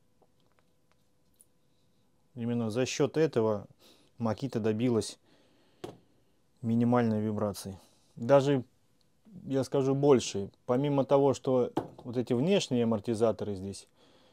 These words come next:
здесь ещё отдельно вот эти два корпуса. То есть передний, он отдельно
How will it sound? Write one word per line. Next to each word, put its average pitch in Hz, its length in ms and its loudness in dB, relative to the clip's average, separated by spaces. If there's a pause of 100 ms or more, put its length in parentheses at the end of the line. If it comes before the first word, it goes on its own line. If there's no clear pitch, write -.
(320)
здесь 120 320 -4
ещё 131 340 0
отдельно 117 520 0
вот 110 140 -4
эти 113 200 -4
два 101 200 -4
корпуса. 98 580 -10 (2750)
То - 100 -16
есть - 140 -14
передний, 151 540 2
он 127 200 -2
отдельно 123 760 0